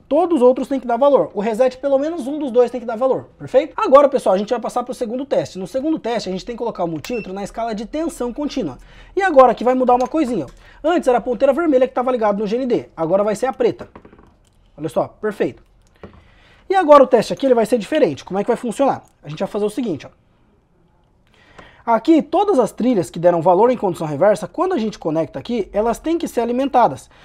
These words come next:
Então, o que que você vai fazer? Você vai ficar medindo aqui, ó, e vai enfiar o leitor, perfeito?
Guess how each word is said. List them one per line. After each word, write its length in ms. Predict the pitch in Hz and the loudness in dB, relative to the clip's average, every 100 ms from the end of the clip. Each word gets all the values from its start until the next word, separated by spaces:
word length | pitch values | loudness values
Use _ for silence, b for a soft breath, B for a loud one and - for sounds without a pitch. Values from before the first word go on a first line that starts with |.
| b | b
Então, 200 | 285 262 | -8 -4
o 40 | 330 | -6
que 80 | - | -6
que 60 | |
você 180 | 330 311 | -6 -4
vai 60 | 311 | -4
fazer? 340 | 320 254 - | -2 -2 -4
Você 180 | - - | -10 -6
vai 120 | 233 | -6
ficar 200 | 226 - | -4 -6
medindo 340 | 226 247 196 196 | -6 -4 -4 -6
aqui, 180 | - 254 | 0 2
ó, 140 | 180 | 2
e 60 | 208 | -4
vai 180 | 196 240 | -4 -4
enfiar 520 | 262 302 247 233 - | -4 -2 0 0 -4
o 60 | 226 | -4
leitor, 360 | 269 262 214 b b | -2 0 -4 b b
perfeito? 380 | 156 151 277 | -4 0 0